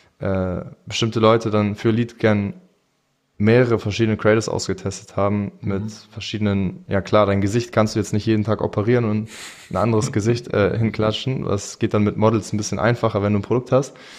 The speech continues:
Speaker 1: Aber du kannst dir, ne, andere Sachen anziehen, als Beispiel andere,
Speaker 2: Mhm.
Speaker 1: äh, Umgebungen haben, mal wieder andere Worte nehmen, vielleicht
Speaker 2: Mhm.
Speaker 1: mal ein bisschen impulsiver, vielleicht mal ein bisschen ruhiger, alles mal ausprobieren und du wirst immer verschiedene Zielgruppen abholen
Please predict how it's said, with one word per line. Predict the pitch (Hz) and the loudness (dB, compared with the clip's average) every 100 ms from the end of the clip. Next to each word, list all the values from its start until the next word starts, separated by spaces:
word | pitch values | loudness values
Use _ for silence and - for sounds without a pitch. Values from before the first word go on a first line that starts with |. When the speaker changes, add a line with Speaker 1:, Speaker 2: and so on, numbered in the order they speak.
| - - - | -20 -18 0
Speaker 1:
Aber | 104 107 | 2 2
du | |
kannst | 120 113 - | 0 0 2
dir, | 107 101 - - | 2 4 0 -4
ne, | 107 117 - | -2 -2 0
andere | 107 101 | 0 0
Sachen | 107 117 113 | 0 -2 -2
anziehen, | 104 104 113 107 110 | -2 -2 -4 -4 -6
als | - | -6
Beispiel | 104 104 - - 104 104 - - - | -2 0 -2 -2 -2 -2 -14 -20 -4
andere, | 110 107 104 101 - | -2 0 2 2 0
Speaker 2:
Mhm. | |
Speaker 1:
äh, | - | -4
Umgebungen | 107 104 117 113 107 107 | -4 2 2 2 0 2
haben, | 110 107 110 | 2 2 -4
mal | - 98 | -4 -2
wieder | 104 80 | 0 0
andere | 104 98 | 0 0
Worte | 110 113 110 | 0 2 0
nehmen, | 107 107 107 - | 0 0 -2 -6
vielleicht | - 104 104 107 | -4 0 2 0
Speaker 2:
Mhm. | |
Speaker 1:
mal | 104 101 | -2 -2
ein | 98 - _ _ - | -6 -18 _ _ -12
bisschen | - 110 | -4 -2
impulsiver, | 107 113 110 120 117 113 107 | 0 0 0 0 4 2 2
vielleicht | 104 98 - | -2 -4 -2
mal | 98 | -2
ein | |
bisschen | 101 - 117 | -2 -2 0
ruhiger, | 120 120 117 113 110 - | 2 4 4 2 2 0
alles | 113 113 | -2 0
mal | 110 | -2
ausprobieren | 104 127 - 113 117 - | -2 -4 -4 -2 -2 -4
und | - 104 98 95 - | -2 -2 -2 -6 -10
du | 104 | -4
wirst | 107 - | -4 -2
immer | 117 110 104 | 2 2 2
verschiedene | - - 123 120 | -2 -6 -2 -2
Zielgruppen | - 113 - - | -2 -4 -4 -2
abholen | 95 - 101 98 - | -2 -2 -4 -4 -8